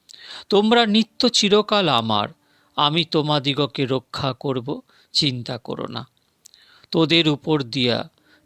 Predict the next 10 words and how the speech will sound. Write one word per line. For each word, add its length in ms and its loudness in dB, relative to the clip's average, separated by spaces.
ঝড়ের 560 2
মতো 340 -4
সব 380 -4
দুঃখ 420 -6
যন্ত্রণা 580 -2
বয়ে 280 -6
যাবে, 360 -4
কিন্তু 280 -8
কেউ 280 4
তোদের 340 0